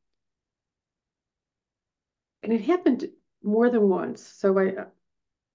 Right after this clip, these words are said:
you kinda do this thing like, "Am I crazy?" Uh, no.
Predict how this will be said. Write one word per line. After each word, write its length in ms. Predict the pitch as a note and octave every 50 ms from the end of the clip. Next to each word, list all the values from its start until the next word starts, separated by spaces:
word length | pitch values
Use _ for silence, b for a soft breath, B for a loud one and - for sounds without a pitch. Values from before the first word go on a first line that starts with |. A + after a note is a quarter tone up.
| _ _ _ _ - _ _ _ _
you 120 | - A3 G3+
kinda 260 | - - D4 D4+ E4+
do 160 | E4 - B3
this 180 | G#3 A3+ G#3 -
thing 180 | - G3+ F#3+ G3
like, 340 | F#3 F3 - - - - -
"Am 140 | G3+ G3+ A3
I 60 | A3+
crazy?" 720 | - - - A3+ A3 B3 B3+ B3+ - C#4 C4+ C4 B3+ C4 - _ _ _ _ _ _ -
Uh, 380 | - G3+ G3+ G3+ G3 G3 G3 F#3+
no. 260 | F#3+ F#3 E3+ B2+ -